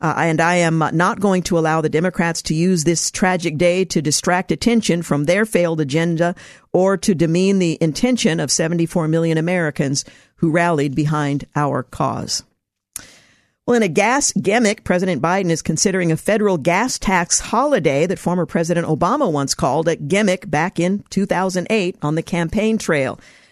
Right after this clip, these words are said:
He was the, uh, vice president at that time. And the Twitter board has unanimously endorsed Musk and a takeover. The board of directors on Tuesday unanimously recommended that its shareholders approve the company's proposed forty-four billion dollar sale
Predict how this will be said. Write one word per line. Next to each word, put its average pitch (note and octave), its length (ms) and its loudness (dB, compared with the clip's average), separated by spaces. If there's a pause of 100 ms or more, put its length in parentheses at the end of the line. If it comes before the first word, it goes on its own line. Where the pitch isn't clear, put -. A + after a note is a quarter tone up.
(260)
He D#3 100 -2
was D3 240 -2
the, C#3+ 220 0
uh, D3 80 -2
vice E3+ 400 -2
president C#3+ 500 -2
at D3 240 -4
that C#3+ 240 -4
time. C#3 520 -4 (760)
And B3+ 160 2
the B3 60 2
Twitter D#4+ 340 0
board B3 280 2
has G#3 220 2
unanimously G#3 920 2
endorsed G3 600 0 (420)
Musk C4 500 0 (400)
and F#3 100 2
a A#3 60 0
takeover. F3+ 680 0 (300)
The D3+ 60 -2
board G3 220 0
of E3+ 80 -4
directors F#3 500 2
on D3+ 180 0
Tuesday G3 400 0
unanimously E3+ 640 0
recommended E3 580 0
that D#3 160 0
its E3 200 -2
shareholders F#3+ 680 0
approve C4 400 0
the C#4 100 0
company's E3+ 460 -2
proposed D#3+ 460 -2
forty-four E3+ 460 0
billion F3 400 0
dollar E3 280 0
sale F#3+ 440 0